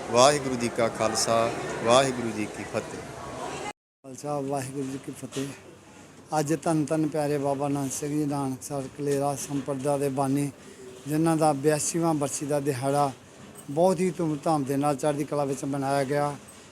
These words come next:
Speaker 2: ਬੇਅੰਤ ਸ੍ਰੀ ਅਖੰਡ ਪਾਠ ਸਾਹਿਬਾਂ ਦੇ ਭੋਗ ਪਾਏ ਗਏ ਔਰ ਪੰਜ ਰੋਜ਼ਾ ਜੋ ਸਮਾਗਮ ਸੀ, ਦਿਨ ਵੀ ਔਰ ਰਾਤ ਵੀ ਕੀਰਤਨ ਦਰਬਾਰ ਸਜੇ, ਰੈਣ ਸਬਾਈ ਕੀਰਤਨ ਹੋਏ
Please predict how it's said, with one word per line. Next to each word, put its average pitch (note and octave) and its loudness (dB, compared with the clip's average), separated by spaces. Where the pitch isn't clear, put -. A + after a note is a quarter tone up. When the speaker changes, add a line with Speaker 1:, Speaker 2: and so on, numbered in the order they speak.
Speaker 2:
ਬੇਅੰਤ F3 4
ਸ੍ਰੀ F3 2
ਅਖੰਡ D3+ 0
ਪਾਠ D3 0
ਸਾਹਿਬਾਂ D3+ -2
ਦੇ D3+ 4
ਭੋਗ C#3+ -2
ਪਾਏ C#3+ 2
ਗਏ D#3+ 8
ਔਰ E3 4
ਪੰਜ G3 6
ਰੋਜ਼ਾ E3 6
ਜੋ E3 0
ਸਮਾਗਮ D#3 0
ਸੀ, E3 -2
ਦਿਨ D#3 4
ਵੀ E3 4
ਔਰ D#3 4
ਰਾਤ D#3 4
ਵੀ E3+ 4
ਕੀਰਤਨ E3+ 2
ਦਰਬਾਰ D3 4
ਸਜੇ, D#3+ 2
ਰੈਣ D3+ 4
ਸਬਾਈ D3+ 0
ਕੀਰਤਨ D#3 -2
ਹੋਏ D3+ 4